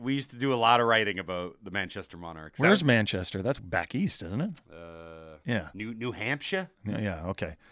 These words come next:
Speaker 2: Uh, Kevin in North Van texts in, "I'm no businessman, but I always wonder why Canucks ownership, a franchise that had so much success under a quote-unquote progressive G M in Mike Gillis,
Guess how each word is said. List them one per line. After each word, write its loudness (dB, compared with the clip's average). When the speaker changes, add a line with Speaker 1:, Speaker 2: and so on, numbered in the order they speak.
Speaker 2:
Uh, 8
Kevin 8
in 4
North 6
Van 2
texts 2
in, 4
"I'm 4
no 8
businessman, 2
but 0
I 4
always 2
wonder 6
why 6
Canucks 2
ownership, 0
a -2
franchise 4
that 2
had 6
so 6
much 4
success 4
under 6
a 6
quote-unquote 2
progressive 8
G 4
M 6
in 2
Mike 4
Gillis, 2